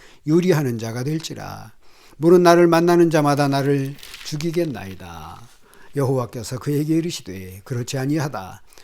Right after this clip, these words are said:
가인을 죽이는 자는 벌을 칠 배나 받으리라." 하시고, 가인에게 표를 주사, 그를 만나는 모든 사람에게서 죽임을 면하게 하시니라.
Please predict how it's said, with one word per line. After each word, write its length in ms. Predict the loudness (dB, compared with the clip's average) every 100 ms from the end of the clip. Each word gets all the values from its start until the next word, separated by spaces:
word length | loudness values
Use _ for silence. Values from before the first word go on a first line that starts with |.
| -20 -6
가인을 400 | 4 8 8 8
죽이는 400 | 4 0 0 2
자는 340 | 2 2 0 0
벌을 240 | -2 -4
칠 260 | -4 -6 -4
배나 220 | -4 -4
받으리라." 460 | -6 -6 -6 -6
하시고, 600 | -8 -10 -12 -12 -14 -14 -18 -20 -20 _
가인에게 500 | -12 -10 -8 -10 -12
표를 440 | -12 -6 0 0 0
주사, 580 | -6 -16 -16 -16 -18 -20 _ -20 _
그를 260 | -6 -2 0
만나는 460 | 0 0 0 0
모든 360 | 2 2 2 0
사람에게서 600 | -2 -4 -6 -8 -10 -10
죽임을 800 | -10 -8 -6 -4 -2 -2 -2 -8 -18 -20 -20 -20 -20 -20
면하게 440 | -4 0 0 0 -4
하시니라. 840 | -6 -10 -12 -14 -16 -18 -20 -20